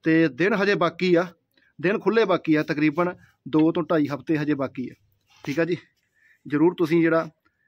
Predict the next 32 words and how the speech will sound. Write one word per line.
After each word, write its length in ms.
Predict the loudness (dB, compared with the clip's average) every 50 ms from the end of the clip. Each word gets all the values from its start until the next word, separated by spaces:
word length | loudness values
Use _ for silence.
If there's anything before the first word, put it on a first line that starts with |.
| _ _ _ _ _ _ -6
ਆਪਣੀ 320 | -6 -4 -2 0 0 2
ਆ 80 | 2 2
ਨਿਗਾਹ 240 | 2 2 2 2 2
ਦੇ 80 | 2
ਵਿੱਚ 160 | 0 0 0 -2
ਰੱਖ 180 | -4 -4 -6
ਸਕਦੇ 300 | -6 -8 -6 -4 -2 -2
ਹੋ, 60 | -2
ਸਮਾਂ 420 | -2 -4 -4 -4 -2 -2 -4 -6 -8 -12 -12 -8 -6
ਹਜੇ 100 | -6 -4
ਬਾਕੀ 380 | -4 -4 -6 -4 -2 0 0
ਆ। 40 | 0 0 -4 _ _ -20 -20 -20 _ _ _
ਤੇ 100 | -2 -2
ਜਿਹੋ 260 | 0 2 2 2 2
ਜਿਹਾ 120 | 2 2 0
ਬਣਾ 240 | 0 0 0 0 0
ਥਣਾ 180 | -2 -2 -2
ਬਣਾ 200 | 0 0 -2 -2
ਕੇ 80 | 0 0
ਇਹਨੇ 100 | -2 0
ਤਿਆਰ 240 | 0 -2 -2 -2 -2
ਕਰਨਾ 300 | -4 -4 -4 -4 -4 -6
ਹੈ, 40 | -8 _ _ -20 -20 -20 _ _ -6
ਉਸ 120 | -4 -4 -2
ਤੋਂ 120 | -2 0
ਬਾਅਦ 220 | 0 2 2 2 2
ਜਿਹੜਾ 160 | 2 2 2
ਦੋਸਤੋ 280 | 0 -2 -2 -2 -2 -4
ਇਸਨੇ 200 | -2 -2 -4 -4
ਸੂਣਾ 300 | -2 -2 -2 0 -2 -2
ਹੈ। 80 | -4 -10 -18 -20 -20 -10 -6
ਤਕਰੀਬਨ 460 | -4 0 2 2 2 2 2 0 -2